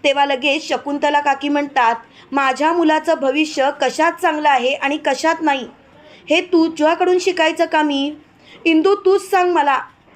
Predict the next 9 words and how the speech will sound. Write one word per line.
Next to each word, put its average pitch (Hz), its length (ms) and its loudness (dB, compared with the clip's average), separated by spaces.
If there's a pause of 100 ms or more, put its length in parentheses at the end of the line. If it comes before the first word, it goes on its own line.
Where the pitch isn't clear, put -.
(420)
मला 285 240 2
आहे 339 140 2
ना, 294 120 0
आता 311 320 0
या 302 200 2
विषयावर 302 520 0
बोलायचंच 302 640 0
नाही 302 280 0
आहे. 254 100 -2